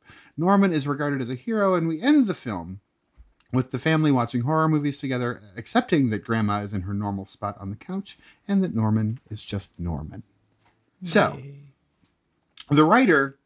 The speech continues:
Speaker 1: a-, as I noted here, uh, Chris Butler, had noticed that the zeitgeist of horror movies, particularly zombie movies, uh, contain large degrees of social commentary, and thought
Speaker 2: Yeah.
Speaker 1: that he could use the same idea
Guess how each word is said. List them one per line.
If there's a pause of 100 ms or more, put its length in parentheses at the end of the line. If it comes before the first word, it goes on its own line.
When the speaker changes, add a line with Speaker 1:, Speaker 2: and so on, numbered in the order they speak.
(140)
Speaker 1:
a-,
as
I
noted
here,
uh,
Chris
Butler,
had
noticed
that
the
zeitgeist
of
horror
movies, (380)
particularly
zombie
movies, (440)
uh,
contain
large
degrees
of
social
commentary, (500)
and
thought
Speaker 2:
Yeah.
Speaker 1:
that
he
could
use
the
same
idea